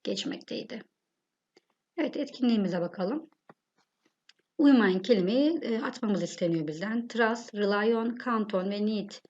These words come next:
e, kelimeleri verilmiş. Güvenmek, güvenmek,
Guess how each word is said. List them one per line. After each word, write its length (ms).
e, 500
kelimeleri 460
verilmiş. 600
Güvenmek, 600
güvenmek, 560